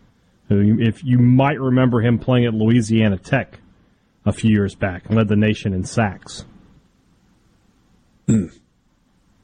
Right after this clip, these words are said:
Speaker 1: Twenty-six.
Speaker 2: Ugh. In the first edition of Hard Knocks, Tony Siragusa delivered one of the top moments when he barricaded the tight ends in their meeting room with a table.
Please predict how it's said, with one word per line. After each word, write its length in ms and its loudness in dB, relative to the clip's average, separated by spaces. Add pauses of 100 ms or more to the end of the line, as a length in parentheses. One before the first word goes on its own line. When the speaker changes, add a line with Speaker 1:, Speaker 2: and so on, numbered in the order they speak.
(300)
Speaker 1:
Twenty-six. 760 -2 (1080)
Speaker 2:
Ugh. 200 0 (1600)
In 140 0
the 80 -2
first 560 -2
edition 460 0
of 100 -2
Hard 380 -2
Knocks, 600 -2 (580)
Tony 220 0
Siragusa 580 0
delivered 320 0
one 120 0
of 60 -2
the 60 -4
top 260 -2
moments 380 -2
when 100 -2
he 80 0
barricaded 720 -2
the 80 -6
tight 320 -2
ends 300 0
in 80 0
their 140 0
meeting 320 0
room 240 0
with 100 0
a 60 -4
table. 480 -2